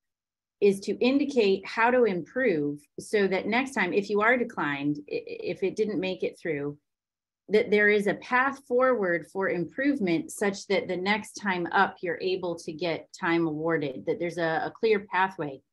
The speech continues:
And if that is not coming through in the reviews, if you need more clarification, I am, I welcome comments, um, c-, criticism of, of that aspect. I, I take that responsibility, um,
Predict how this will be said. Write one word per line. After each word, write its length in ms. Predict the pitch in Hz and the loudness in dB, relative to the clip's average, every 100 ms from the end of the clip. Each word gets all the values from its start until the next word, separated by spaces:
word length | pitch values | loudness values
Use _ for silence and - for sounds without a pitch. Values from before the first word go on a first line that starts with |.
| _ _ _ _ - | _ _ _ _ -2
And 100 | 202 | 0
if 100 | 214 | 2
that 140 | 226 | 2
is 160 | 220 196 | 2 2
not 260 | 220 294 311 | 2 2 2
coming 260 | 262 208 | 0 -2
through 240 | 196 185 165 | -2 -2 0
in 80 | |
the 80 | 156 | 0
reviews, 720 | 147 147 151 143 143 151 - - _ | -2 -4 -2 -2 -2 -6 -10 -20 _
if 200 | 190 - | -4 -4
you 180 | 190 185 | -4 -2
need 300 | 190 220 233 | 0 0 -2
more 260 | 214 208 196 | -2 -4 -4
clarification, 1000 | 196 180 180 - 185 175 165 147 139 143 _ _ _ _ - | -2 -4 -4 -10 -6 -6 -4 -6 -8 -12 _ _ _ _ 0
I 240 | 175 190 | 4 4
am, 460 | 208 196 185 180 175 - | 4 0 0 -2 -4 0
I 140 | 175 | 0
welcome 760 | 175 185 202 220 196 202 208 196 _ - | 2 2 2 2 0 0 -2 -8 _ -4
comments, 720 | 202 208 247 294 302 - - - | 0 2 4 4 4 -4 -8 -2
um, 560 | 185 175 165 160 160 151 _ _ _ _ | 0 0 -2 -6 -8 -12 _ _ _ _
c-, 80 | - - | -18 -16
criticism 760 | - 285 285 285 269 247 262 254 | 0 2 4 4 2 2 4 4
of, 380 | 190 202 214 208 _ - | 4 4 2 -4 _ -4
of 180 | 190 175 | -4 2
that 240 | 190 196 | 4 6
aspect. 540 | - 196 202 214 220 208 | 4 2 0 -2 0 0
I, 320 | 170 180 185 | -2 -2 -6
I 160 | - 185 | -4 -4
take 300 | 190 196 196 | -2 -2 0
that 180 | 190 185 | 0 0
responsibility, 1000 | 190 - 185 196 190 175 185 202 240 240 _ _ _ _ | -2 0 0 0 -4 -2 -2 -2 -4 -8 _ _ _ _
um, 480 | 185 180 165 160 160 | 2 4 2 -2 -6